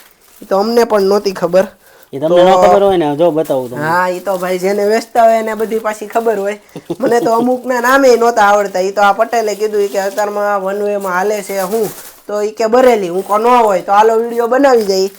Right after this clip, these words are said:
Speaker 1: તો હું ને હરિભાઈ બે આવી જશે. ઈ હરિભાઈની ચેનલ તમને ડિસ્ક્રિપ્શનમાં આપી દઈ. તો બધા વિઝિટ કરી લેજો. અને એની ચેનલમાંય મસ્ત મજાનો વીડિયો આવ-, આવશે. તો બધા એવો સપોર્ટ કરજો કે એવો સપોર્ટ કરજો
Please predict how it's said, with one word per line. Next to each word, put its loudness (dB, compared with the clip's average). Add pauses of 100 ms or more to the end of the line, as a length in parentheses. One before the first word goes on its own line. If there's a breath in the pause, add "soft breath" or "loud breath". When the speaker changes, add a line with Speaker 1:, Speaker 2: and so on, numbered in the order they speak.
(220 soft breath)
Speaker 1:
તો -6
હું 0
ને -2
હરિભાઈ 0
બે -2
આવી 4
જશે. -2
ઈ 2
હરિભાઈની 2
ચેનલ -4
તમને -6
ડિસ્ક્રિપ્શનમાં -8
આપી -4
દઈ. -2 (320 soft breath)
તો -4
બધા -2
વિઝિટ -4
કરી -4
લેજો. 2 (320 loud breath)
અને -2
એની 2
ચેનલમાંય 4
મસ્ત 2
મજાનો 2
વીડિયો -2
આવ-, 4 (100)
આવશે. 2 (380 soft breath)
તો -4
બધા 0
એવો 2
સપોર્ટ 0
કરજો 2
કે -2
એવો 4
સપોર્ટ -2
કરજો 2